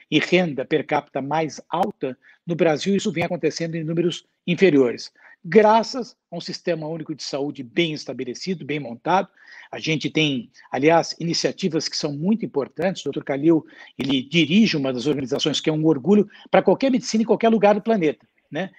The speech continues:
E particularmente, em grande parte, pro sus, que é o incor. Portanto,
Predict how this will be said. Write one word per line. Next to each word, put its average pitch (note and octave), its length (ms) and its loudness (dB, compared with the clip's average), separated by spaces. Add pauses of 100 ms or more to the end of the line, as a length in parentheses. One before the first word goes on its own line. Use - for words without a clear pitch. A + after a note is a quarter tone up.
E F#3 80 -10
particularmente, G#3 800 -2
em - 20 -10
grande D#3 280 -2
parte, G3+ 420 -4
pro D#4 180 -6
sus, - 280 -6
que D#4+ 100 -8
é - 20 -4
o D4+ 60 -4
incor. F3 340 0 (380)
Portanto, G#3 500 -2